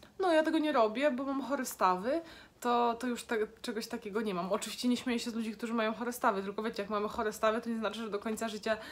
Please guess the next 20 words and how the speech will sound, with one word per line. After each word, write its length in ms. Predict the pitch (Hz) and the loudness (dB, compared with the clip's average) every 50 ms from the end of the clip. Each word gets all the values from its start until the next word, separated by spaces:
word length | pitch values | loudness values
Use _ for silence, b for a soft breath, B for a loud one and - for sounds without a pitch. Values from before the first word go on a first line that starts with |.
| B B B B | B B B B
nie 140 | 220 233 226 | 0 0 2
możemy 320 | 226 226 233 226 214 202 | 2 2 2 2 2 2
na 120 | 214 202 | 2 0
przykład, 500 | 190 - - 208 - 208 202 202 202 - | -2 -2 -6 -2 2 4 4 4 2 0
y, 180 | 208 170 185 196 | -2 0 0 -2
ćwiczyć, 440 | - - - 311 311 311 208 185 185 | -2 -2 0 0 0 0 0 -4 -4
bo 280 | 180 170 175 175 180 | -2 0 0 2 2
jest, 320 | 180 185 190 180 185 - - | 2 0 -2 -4 -6 -6 -8
jest 160 | 190 185 190 | -8 -8 -6
dużo 480 | 185 190 185 185 185 170 165 165 - - 185 | -4 -4 -4 -2 -4 -4 -4 -6 -8 -10 -12
form 340 | - - - 180 170 180 165 | -8 0 2 2 2 2 2
aktywności 520 | - - - - 214 208 220 202 196 - 190 | -2 -4 -4 -4 -4 -2 -2 -2 -2 -4 -8
fizycznej, 380 | - 214 214 196 196 220 214 | -6 -6 -4 -2 0 -2 -2
która 280 | 208 - - 202 202 208 B B B B B B B B | -2 -2 0 2 2 2 B B B B B B B B
można 320 | 208 226 254 285 269 294 | 4 6 6 6 6 6
uprawiać, 400 | 196 226 - 240 226 220 240 240 | 4 4 4 4 4 4 4 2
kiedy 200 | - 254 214 214 | 2 -2 0 2
mamy 200 | 226 208 214 214 | 4 4 4 2
chore 240 | 208 180 220 202 202 | 0 2 0 0 0
stawy. 300 | - - 196 156 - - | 0 0 0 0 0 -2